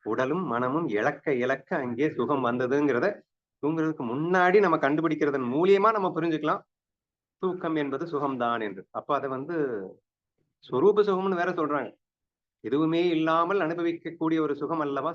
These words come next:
சொரூப சுகம் அப்படிங்கிறப்போ, அந்த ஒரு விஷயத்தையும் நம்ம அனுபவிச்சுட்டு இருக்கோம். ஆனாலும் அந்த ஜாக்கிரதை மட்டும்தான் உண்மை, உண்மை, உண்மை நம்புறோம் அப்படிங்கிறது ஏன் என்று எனக்கு தெரியவில்லை அப்படிங்கிறதான் பதில்.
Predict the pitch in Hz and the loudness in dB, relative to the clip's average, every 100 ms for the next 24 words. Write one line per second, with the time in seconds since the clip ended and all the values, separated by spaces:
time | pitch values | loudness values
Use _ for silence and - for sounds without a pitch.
0 | 165 160 175 175 156 151 143 127 131 131 | -2 0 0 0 -2 -2 -4 -4 -6 -6
1 | 117 - 107 113 _ _ _ _ 110 104 | -6 -4 -4 -4 _ _ _ _ -18 -18
2 | - - 95 117 147 165 160 156 151 156 | -20 -10 -6 -4 -2 0 0 0 0 2
3 | 151 147 151 170 160 156 151 147 143 135 | 2 2 0 0 0 2 2 2 0 -2
4 | 123 113 _ _ _ _ _ _ _ _ | -6 -8 _ _ _ _ _ _ _ _
5 | _ 175 180 190 175 165 208 202 185 139 | _ -6 -2 2 4 4 4 2 0 0
6 | 147 170 180 185 170 165 165 180 190 208 | 2 2 2 -4 -2 -2 -2 -4 -2 -2
7 | 170 170 170 190 180 156 160 180 175 147 | -2 -2 -2 -2 -2 -4 -4 -4 -4 -4
8 | 151 165 143 135 139 139 151 143 120 123 | -4 -4 -4 -2 -2 0 2 0 0 -4
9 | 120 117 113 92 107 160 170 143 147 123 | -4 -6 -8 -4 2 4 4 2 2 0
10 | 139 117 113 135 117 113 135 - 104 104 | -2 2 4 4 4 0 -2 -6 -6 -6
11 | 101 123 120 104 120 123 | -4 -4 0 0 0 -4